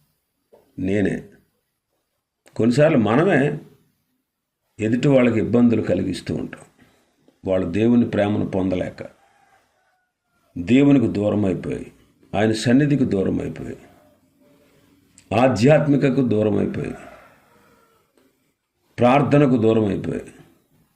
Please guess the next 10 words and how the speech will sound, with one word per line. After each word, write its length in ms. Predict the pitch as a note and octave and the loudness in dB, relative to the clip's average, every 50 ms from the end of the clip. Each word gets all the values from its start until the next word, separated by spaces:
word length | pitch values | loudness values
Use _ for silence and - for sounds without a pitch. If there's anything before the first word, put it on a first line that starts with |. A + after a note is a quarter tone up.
| _ _ _ _ _ _ _ _ _ _ _ - - | _ _ _ _ _ _ _ _ _ _ _ -8 -4
నీ 180 | G2 A2+ C3 | 0 0 2
వల్ల 280 | D3+ E3 F3 E3 E3 D#3 | 2 2 2 2 2 2
నా 200 | C3+ A#2+ A2+ A#2 | 2 2 2 2
వల్లే 380 | A2+ G#2 - - - G2 - - _ _ - | 2 0 0 -2 -6 -10 -12 -16 _ _ -8
కొన్నిసార్లు 600 | G#2 G2+ G2 - - F#2 G2 F2+ F2 E2 - - - _ _ _ _ _ _ _ _ _ _ _ _ _ _ _ _ _ _ _ _ _ _ _ _ - | -6 -6 -4 -2 -2 -2 -2 -2 -4 -6 -8 -10 -14 _ _ _ _ _ _ _ _ _ _ _ _ _ _ _ _ _ _ _ _ _ _ _ _ -8
వాళ్ళు 220 | F#2+ F#2+ F#2 E2 | -6 -4 -4 -4
దూరం 280 | G2+ G2 F#2+ F#2+ F#2+ F#2 | -2 -2 -2 -2 -2 -4
అయిపోతున్నారు. 600 | E2+ D#2+ D2+ D2+ D2 - - - - - - _ _ _ _ _ _ _ _ _ _ _ _ _ _ _ _ _ _ _ _ _ _ - | -6 -8 -8 -10 -10 -10 -12 -14 -14 -16 -18 _ _ _ _ _ _ _ _ _ _ _ _ _ _ _ _ _ _ _ _ _ _ -6
మరి 460 | A2 A#2+ C3 B2+ A2 A2 B2 C#3 - - - - _ _ _ _ _ _ _ _ _ _ _ _ _ _ _ _ _ _ _ _ _ _ _ _ _ F#2+ | -4 -2 0 0 0 0 -2 -2 -4 -8 -14 -20 _ _ _ _ _ _ _ _ _ _ _ _ _ _ _ _ _ _ _ _ _ _ _ _ _ -6
మనమేమో 840 | F#2 F#2+ G2 A2 B2+ C3 C#3 C#3+ D3 D#3 E3 F3 - - - - | -2 0 2 2 4 4 4 4 4 4 2 2 0 -2 -6 -10